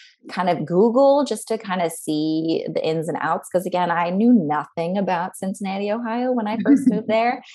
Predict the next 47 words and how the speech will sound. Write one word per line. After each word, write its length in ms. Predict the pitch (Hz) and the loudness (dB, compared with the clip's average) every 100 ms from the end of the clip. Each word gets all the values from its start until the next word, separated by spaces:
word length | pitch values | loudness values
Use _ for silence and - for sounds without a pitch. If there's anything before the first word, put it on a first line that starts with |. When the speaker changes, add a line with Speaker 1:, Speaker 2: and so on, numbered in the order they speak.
| - _ | -20 _
Speaker 1:
I 40 | 170 | -4
had 120 | 202 | 0
never 240 | 185 151 | 2 2
visited, 540 | 143 147 165 202 226 240 | 0 -2 -2 2 4 4
even 240 | 190 160 | 2 -2
though 80 | 165 | 0
I 80 | 165 | 0
was 160 | 165 | 0
from 120 | - 156 | -6 -10
Chicago, 440 | - 151 151 196 | -6 -2 0 0
which 140 | 170 | -2
is 180 | 127 - _ | -4 -14 _
not 360 | 160 143 202 - | -8 -4 -4 -6
far. 640 | - 143 196 139 - - _ | -4 0 2 2 0 -4 _
So 100 | - | 2
yeah, 280 | 240 202 143 | 4 4 4
Yelp 340 | 170 175 180 | 4 4 4
has 160 | 294 285 | 2 0
been 140 | 247 | 2
a, 160 | 254 220 | 4 2
one 200 | 180 175 | 0 0
of 60 | 185 | 0
my 80 | |
best 220 | 180 165 - | 2 2 0
friends 400 | 170 170 254 277 | -2 2 2 0
when 120 | 196 | 0
<laughs> 20 | 226 | 0
it 260 | - - | -2 -6
comes 360 | - 202 220 202 | -4 -2 -2 -4
to 160 | 269 330 | -2 2
searching. 460 | 269 190 311 285 - | 4 6 6 6 4
Speaker 2:
<laughs> 600 | 220 - 240 247 - - | 0 0 -2 -2 -6 0
Speaker 1:
And 280 | 285 453 453 | 2 4 4
because, 340 | 403 370 339 339 | 2 2 -2 0
like, 160 | 339 349 - | -2 -2 2
Indeed 800 | 262 254 190 180 214 233 240 240 - | 4 6 4 -2 0 2 2 2 0
and, 680 | 202 202 185 180 170 165 156 - - | -4 -2 -2 -2 -4 -6 -8 -12 -6
'cause 120 | 247 | 0
initially 340 | 254 269 269 294 | 4 4 2 0
I, 80 | 233 | 2
like, 180 | 202 185 | 2 -2
would 120 | 196 | 0
go 160 | 170 170 | 4 4
to 80 | - | 4
only 300 | 165 175 165 | 0 -4 -4
Indeed 520 | 160 156 151 156 - | -4 -4 -2 -2 -4
and, 580 | - 151 151 147 151 143 | -4 -4 -4 -4 -6 -6